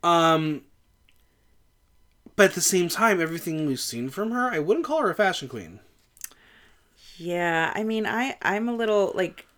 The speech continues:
Speaker 2: eh, does she come out, you know, she's fierce. We know that.
Speaker 1: She, she
Speaker 2: She's
Speaker 1: is
Speaker 2: great.
Speaker 1: fierce.
Speaker 2: And
Speaker 1: She's not Jane Dior fierce, but she's fierce.
Speaker 2: She, she's still fierce, and, you know, I love a all black look.
Speaker 1: Mm-hmm.
Speaker 2: But right now, really, honestly, that entrance look, I didn't hate it. Again, and I think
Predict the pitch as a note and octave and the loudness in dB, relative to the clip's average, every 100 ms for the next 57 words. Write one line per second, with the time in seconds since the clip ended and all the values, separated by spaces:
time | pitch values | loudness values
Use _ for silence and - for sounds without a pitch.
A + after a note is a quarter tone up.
0 | _ _ _ B1 - _ - - G3+ F3 | _ _ _ -18 -18 _ -16 -2 -2 0
1 | F#3+ G#3+ A#3 G#3+ G3+ F#3+ E3+ - F#3+ G3 | -2 -2 -2 0 2 2 0 -2 0 4
2 | E3+ F3+ C#4 - F3+ E3+ E3+ E3 D#3 F3+ | 4 4 2 -2 -2 0 2 4 6 6
3 | E3 D3+ - - F3 E3 E3+ G#3 - - | 4 2 2 4 4 6 4 2 -4 -16
4 | - - _ - F#3 F3+ F3+ D3+ D#3+ D3+ | -20 -20 _ 2 6 8 8 6 0 0
5 | C#3 G#3 A3 B2+ D#3 C#3+ - A#2+ - C#3+ | 2 2 2 0 -2 -4 -8 -8 -4 -2
6 | B2+ - G3+ E3+ - E3+ F3 - G3 F3 | 0 0 0 -2 -2 -4 -4 0 2 4
7 | F#3 G#3+ - F3 E3+ E3+ D#3+ D#3+ E3 E3+ | 4 2 -2 -4 -2 0 2 2 2 2
8 | G3 G3 F3+ F3+ F#3 F3+ F#3+ F3+ E3 D#3 | 2 2 0 0 2 2 0 -2 2 2
9 | B3 - - D3+ F#3+ B2 C#3+ F#3+ G#3+ A#3 | 0 -4 -6 2 4 2 -2 -2 0 2
10 | A3 G#3 G3 G3 C#3 E3+ F#3 G3 F#3+ E3 | 2 2 2 2 2 0 -2 -2 2 0
11 | - E3+ G3 G3 - G#3 G#3 - - - | 0 -6 -6 -4 0 0 0 -6 -20 -20
12 | - - _ _ _ _ - A3+ D#4+ D4 | -20 -20 _ _ _ _ 4 6 4 2
13 | B3 A3+ B3+ C4 F#3 F#3+ G#3 F3 F3 F3+ | 2 2 0 0 0 2 0 -2 -4 -4
14 | F3+ - | -6 -8